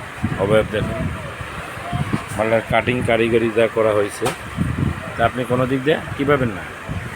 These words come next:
এগুলা পাচ্ছেন অনেক কম রেটে।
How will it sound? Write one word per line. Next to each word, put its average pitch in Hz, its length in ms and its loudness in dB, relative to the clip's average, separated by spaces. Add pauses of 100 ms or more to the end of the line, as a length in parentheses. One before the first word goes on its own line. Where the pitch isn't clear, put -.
(320)
এগুলা 127 300 6 (580)
পাচ্ছেন 127 320 2 (960)
অনেক 143 240 4
কম 127 180 8
রেটে। 78 180 0